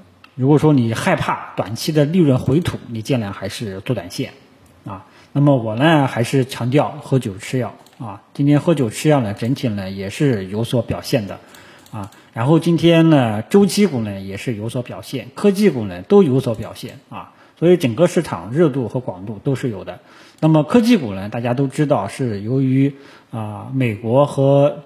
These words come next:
打算，啊，允许华为，啊，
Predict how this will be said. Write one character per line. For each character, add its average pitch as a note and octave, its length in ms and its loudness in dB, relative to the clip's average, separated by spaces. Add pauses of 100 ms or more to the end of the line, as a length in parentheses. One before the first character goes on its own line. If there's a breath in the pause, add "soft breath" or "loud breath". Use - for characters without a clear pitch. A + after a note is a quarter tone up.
(140)
打 G2+ 140 -8
算， A2+ 360 0 (220)
啊， F#2+ 160 -12
允 A#2 240 2
许 C3+ 180 0
华 A2 280 0
为， G2+ 240 -6 (260)
啊， G2 280 -14